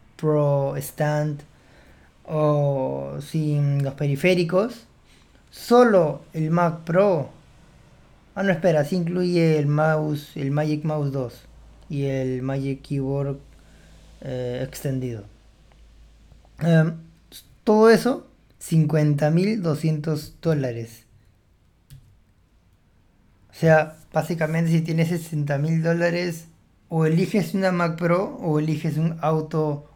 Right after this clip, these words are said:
último modelo performance de, de Tesla. Es horripilante, la verdad. Es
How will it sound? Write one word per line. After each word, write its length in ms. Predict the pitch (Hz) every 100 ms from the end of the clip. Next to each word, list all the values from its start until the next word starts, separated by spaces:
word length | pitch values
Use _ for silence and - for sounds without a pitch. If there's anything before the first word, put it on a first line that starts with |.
| -
último 440 | 220 208 170 170
modelo 760 | 160 160 156 160 156 156 156 151 - _ _ _ _ _
performance 920 | 165 143 - 165 160 143 131 117 - -
de, 540 | 139 135 131 127 127 127
de 140 | 131
Tesla. 440 | 135 120 117 110 - - - - - - - - - - - - -
Es 520 | - 156 151 147 - - -
horripilante, 800 | 202 170 165 156 151 143 131 127
la 80 | 120
verdad. 360 | 117 117 107 107 107 - _ _ - -
Es 340 | 165 151 143